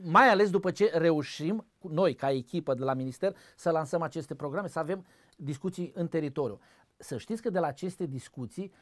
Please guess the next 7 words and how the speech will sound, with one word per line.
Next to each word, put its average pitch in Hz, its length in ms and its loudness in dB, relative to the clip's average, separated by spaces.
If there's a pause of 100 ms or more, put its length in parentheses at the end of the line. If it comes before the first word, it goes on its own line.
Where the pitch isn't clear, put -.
(120)
apar 190 460 2 (120)
nenumărate 214 920 0 (100)
probleme 131 520 -2
care 165 320 -2
pot 196 240 -4
fi, - 100 -12
uh, 180 140 -2